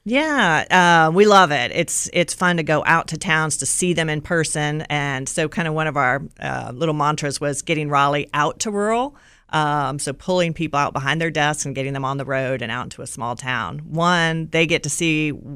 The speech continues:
who they're working for. Two, they get excited about the projects. Three, they see they can do something about it, so they come back super motivated. And the people in the small town have a face to put with a name, so they have somebody they can call when they need something the next time.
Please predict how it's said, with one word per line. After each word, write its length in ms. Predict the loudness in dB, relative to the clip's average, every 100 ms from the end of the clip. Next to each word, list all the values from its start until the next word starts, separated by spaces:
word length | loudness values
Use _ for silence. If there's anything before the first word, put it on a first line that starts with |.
| -8
who 120 | -2 0
they're 120 | 2
working 300 | 0 -4 -6
for. 360 | -4 -2 -2 -4 -16 _ _ _
Two, 220 | 0 0
they 160 | 2 0
get 140 | 2
excited 540 | 0 0 4 4 4 0
about 220 | 0 -2
the 80 | -4
projects. 600 | -2 -4 -2 -6 -6 -12 _
Three, 280 | -4 -2
they 140 | -2 -4
see 220 | -2 -2
they 140 | -2
can 140 | -4 -4
do 220 | -2 0
something 360 | 0 -2 -2 -2
about 300 | 0 0 0
it, 180 | -4
so 100 | -8
they 80 | -14
come 220 | -14 -10
back 180 | -6 -6
super 260 | -6 -8 -6
motivated. 600 | -4 -4 -4 -6 -6 -8 -14 _ -4
And 120 | -4
the 40 |
people 200 | -2 -2
in 60 | -2
the 60 |
small 280 | -2 -4 -4
town 320 | -4 -4 -2
have 160 | -2 -4
a 40 |
face 380 | -6 -2 0 0
to 80 | -2
put 140 | -2 -2
with 160 | 0
a 40 | 0
name, 320 | 0 -2 -4
so 140 | -6
they 160 | -4 -2
have 200 | 0 0
somebody 260 | 0 0
they 140 | 0 -2
can 160 | -4
call 360 | -6 2 4 4
when 100 | 0
they 100 | -4
need 220 | -8 -10
something 320 | -10 -10 -10
the 60 | -10
next 280 | -10 -10 -12
time. 320 | -12 -14 -18